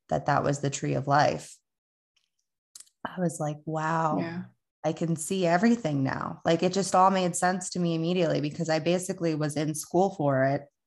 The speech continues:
Speaker 1: like, working at the Kabbalah Center and
Speaker 2: Mm-hmm.
Speaker 1: classes there. And I also, um, ran a bunch of the classes, like, I,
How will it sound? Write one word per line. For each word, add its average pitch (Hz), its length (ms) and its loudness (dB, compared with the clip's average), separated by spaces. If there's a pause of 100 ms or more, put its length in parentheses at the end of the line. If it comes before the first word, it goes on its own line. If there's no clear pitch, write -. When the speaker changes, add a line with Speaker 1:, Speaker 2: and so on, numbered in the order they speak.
(640)
Speaker 1:
like, 143 220 0
working 170 420 4
at 156 160 0
the 147 60 -6
Kabbalah 160 400 2
Center 147 720 -2 (240)
and 190 160 2
Speaker 2:
Mm-hmm. 185 240 2 (180)
Speaker 1:
classes 151 480 -2
there. 151 340 2
And 147 100 2
I 147 100 0
also, 151 500 0
um, 147 500 0 (600)
ran 165 320 4
a 165 60 4
bunch 156 260 2
of 151 60 -2
the 143 80 0
classes, 147 760 -2
like, 147 160 -2
I, 143 160 -2